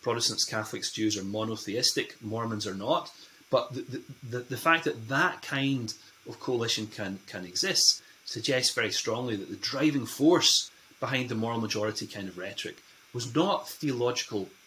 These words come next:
precision, but rather political pragmatism.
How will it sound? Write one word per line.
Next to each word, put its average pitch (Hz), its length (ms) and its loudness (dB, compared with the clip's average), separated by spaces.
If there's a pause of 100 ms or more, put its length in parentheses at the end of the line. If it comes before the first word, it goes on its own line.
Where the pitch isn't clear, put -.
precision, - 640 2 (760)
but 113 160 -4
rather 117 320 2
political 101 480 -8
pragmatism. 95 720 -10